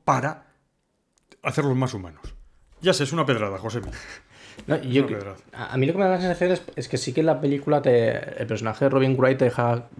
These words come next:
Speaker 2: te deja entrever de que el hecho de que salga a la luz un hito tan importante como que un, de que la, la especie replicante puede procrear, desataría una guerra. Y es que en parte al final,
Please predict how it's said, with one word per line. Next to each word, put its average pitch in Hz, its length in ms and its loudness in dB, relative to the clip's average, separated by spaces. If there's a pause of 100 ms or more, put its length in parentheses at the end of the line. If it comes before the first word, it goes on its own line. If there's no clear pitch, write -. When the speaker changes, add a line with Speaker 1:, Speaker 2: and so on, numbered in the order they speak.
Speaker 2:
te - 80 -2
deja 123 120 0
entrever 123 280 2
de 120 140 0
que - 360 -4
el 104 140 -2
hecho 110 240 -2
de 127 120 2
que 127 100 -2
salga 123 280 0
a - 20 2
la 117 100 2
luz 117 400 -2 (640)
un 120 220 2
hito 120 220 2
tan 117 140 4
importante 113 460 0
como 98 200 -2
que - 300 -4
un, 117 360 -4 (440)
de 101 140 -10
que 101 100 -6
la, 98 260 -4
la 104 80 -8
especie 110 500 -4
replicante 113 680 -6
puede 113 200 0
procrear, 101 680 -6 (800)
desataría 117 480 0
una 123 160 2
guerra. 117 360 -2
Y - 80 -6
es 107 100 -4
que - 80 -2
en 139 100 -4
parte 135 280 -2
al 156 80 -4
final, 120 460 -4